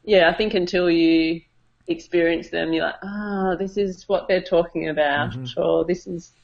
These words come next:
Speaker 1: what it's like." Um, and maybe even, maybe even that first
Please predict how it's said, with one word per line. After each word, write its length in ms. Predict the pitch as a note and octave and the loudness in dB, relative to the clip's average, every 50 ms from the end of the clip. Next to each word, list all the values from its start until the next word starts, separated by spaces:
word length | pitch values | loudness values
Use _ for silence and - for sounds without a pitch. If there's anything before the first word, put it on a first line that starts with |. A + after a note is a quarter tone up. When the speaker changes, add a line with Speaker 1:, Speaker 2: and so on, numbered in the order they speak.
| _ - - - - _ _ _ _ | _ -20 -20 -20 -20 _ _ _ _
Speaker 1:
what 160 | - F3+ F3+ E3+ | 0 2 2 2
it's 220 | E3+ - - _ | 0 -4 -6 _
like." 540 | - D#3+ D#3 - - F3+ - - - - - - | 2 4 4 4 2 0 -4 -10 -16 -20 -14 -8
Um, 460 | - E3 E3 E3 E3 E3 D#3+ E3 F3+ - _ _ _ _ _ _ _ - | -4 -2 0 0 0 -2 -2 -6 -8 -10 _ _ _ _ _ _ _ 0
and 340 | - B3+ B3+ A#3+ - - - | 4 4 4 4 2 -2 0
maybe 300 | A#3 B3 C4 D4+ D4+ D4+ | 2 4 4 6 6 6
even, 380 | C4+ A#3+ G#3+ G#3 F#3+ F3+ - - - | 6 6 6 6 4 0 -4 -4 -2
maybe 300 | G#3+ A3 A#3+ A#3 B3 A#3+ | 0 2 2 2 2 2
even 160 | A3+ G#3 G3+ | 2 2 2
that 200 | F#3 - - - - | 0 0 -2 -4 0
first 540 | - F#3 E3+ E3 F#3 - - - - - | 2 2 4 4 2 0 -4 -18 -20 -18